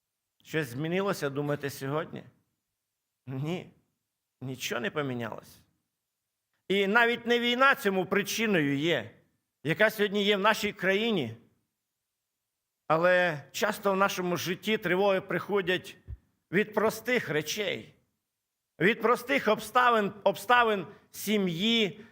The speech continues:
де є якісь відносини між батьком і сином,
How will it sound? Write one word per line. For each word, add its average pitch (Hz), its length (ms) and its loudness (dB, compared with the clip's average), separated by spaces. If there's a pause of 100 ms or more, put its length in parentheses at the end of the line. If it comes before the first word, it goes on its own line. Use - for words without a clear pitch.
(500)
де 175 540 2 (560)
є 190 160 2
якісь 190 460 -2
відносини 170 960 0 (380)
між - 520 -4 (800)
батьком 147 540 0
і 117 60 -6
сином, 156 640 -6